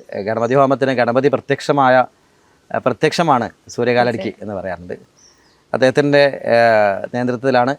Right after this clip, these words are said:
Speaker 1: തടസ്സങ്ങൾ മാറാനും വിഘ്നം മാറാനും ഒക്കെ വേണ്ടിയിട്ട് നമുക്ക് ഗണപതി ഹോമത്തിൽ പങ്കെടുക്കാം. ആ, അതുപോലെ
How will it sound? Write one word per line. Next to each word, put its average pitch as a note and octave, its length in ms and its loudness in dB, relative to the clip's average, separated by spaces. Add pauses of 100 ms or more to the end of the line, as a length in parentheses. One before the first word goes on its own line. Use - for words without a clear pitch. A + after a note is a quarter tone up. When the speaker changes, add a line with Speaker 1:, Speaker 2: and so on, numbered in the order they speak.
(120)
Speaker 1:
തടസ്സങ്ങൾ B2 400 -2
മാറാനും A#2+ 380 2 (200)
വിഘ്നം G#2+ 300 -8
മാറാനും A#2 340 0
ഒക്കെ A2+ 120 -6
വേണ്ടിയിട്ട് G#2 340 -4 (140)
നമുക്ക് G#2 300 -6
ഗണപതി G#2+ 320 -4
ഹോമത്തിൽ A2+ 380 -2 (160)
പങ്കെടുക്കാം. A2 480 0 (1400)
ആ, A#2 100 2 (420)
അതുപോലെ C#3+ 300 2